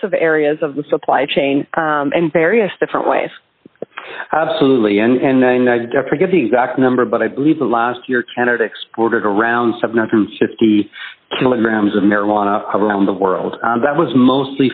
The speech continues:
Speaker 2: for research uh, market entry, for satisfying the growing international market for medicinal products. Um, but we were clearly the world leader in shipping marijuana overseas legally. I'm, I'm sure there's a lot of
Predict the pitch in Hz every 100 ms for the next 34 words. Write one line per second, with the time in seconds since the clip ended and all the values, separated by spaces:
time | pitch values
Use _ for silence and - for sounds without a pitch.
0 | - 131 117 101 117 127 139 127 127 -
1 | - - - - - - 98 98 113 131
2 | - 127 127 120 - 123 120 113 120 107
3 | 104 - 113 110 - 117 113 110 107 -
4 | - - - 123 110 123 120 120 110 120
5 | 110 107 - 110 107 107 113 - 110 98
6 | 101 123 - 131 - 127 127 131 - -
7 | - - - 123 123 123 117 135 131 127
8 | - - 156 156 147 139 131 131 - 113
9 | 113 127 123 110 123 127 117 110 107 -
10 | 135 123 117 107 113 110 107 110 107 -
11 | _ 135 123 120 - 110 120 165 127 95
12 | 98 110 147 - 165 160 131 147 165